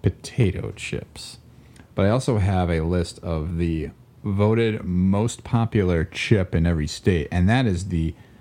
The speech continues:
broad sense of the term. So that would include your Doritos or anything. So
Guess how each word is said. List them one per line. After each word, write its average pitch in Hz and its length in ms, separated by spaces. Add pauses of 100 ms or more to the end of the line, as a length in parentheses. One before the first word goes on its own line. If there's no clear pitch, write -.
(1200)
broad 87 240
sense - 300
of 55 60
the - 40
term. - 240
So - 140
that 85 120
would 82 120
include 78 360
your 67 140
Doritos 69 880
or 64 560 (260)
anything. 78 420
So 65 380